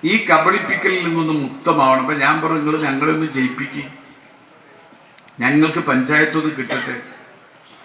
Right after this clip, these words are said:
അതിനൊക്കെ ശരി, ഞാൻ കാത്തു നിൽക്കാം. പക്ഷെ ഇപ്പത്തെ ഒരു പ്രശ്നം, എൻ്റെ മകൻ ഒരു കല്യാണാലോചന വന്നു, ഈ റോഡിന്റെ പേരിൽ ഒരു കല്യാണം മുടങ്ങിയതാണ്. നിങ്ങൾ തൽക്കാലം ഒരു രണ്ട് ലോഡ് കോറി വേസ്റ്റ് നിങ്ങളൊന്ന് ഇട്ടാൽ,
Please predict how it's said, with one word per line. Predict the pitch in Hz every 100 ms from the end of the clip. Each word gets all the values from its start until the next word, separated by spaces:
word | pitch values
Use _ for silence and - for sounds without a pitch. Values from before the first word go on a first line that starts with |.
| - - - - - - 147
അതിനൊക്കെ | 170 240 233 - 262
ശരി, | - 208 226 208
ഞാൻ | 196 190
കാത്തു | 170 233 190 185
നിൽക്കാം. | 170 185 175
പക്ഷെ | - 165 180
ഇപ്പത്തെ | 170 - - 247 240
ഒരു |
പ്രശ്നം, | 185 156 139 - 160 190 214 - -
എൻ്റെ | 151 156 180
മകൻ | 147 - 156 175
ഒരു | 147 131
കല്യാണാലോചന | 123 127 139 147 151 147 147
വന്നു, | 127 120 123
ഈ | 135 160 208
റോഡിന്റെ | 139 143 160 175 175
പേരിൽ | 151 135 127 131
ഒരു | 123
കല്യാണം | 120 113 120 123 127
മുടങ്ങിയതാണ്. | 113 104 104 104 101 - - - - - - - - - - - - - - - - - - - - 156
നിങ്ങൾ | 208
തൽക്കാലം | 226 190 185 208 - 240 247 240 196 214
ഒരു | 226
രണ്ട് | 202 196 226 262 294 247
ലോഡ് | 190 190
കോറി | 185 - 151 170 190
വേസ്റ്റ് | 185 160 -
നിങ്ങളൊന്ന് | 147 139 127
ഇട്ടാൽ, | 117 - 120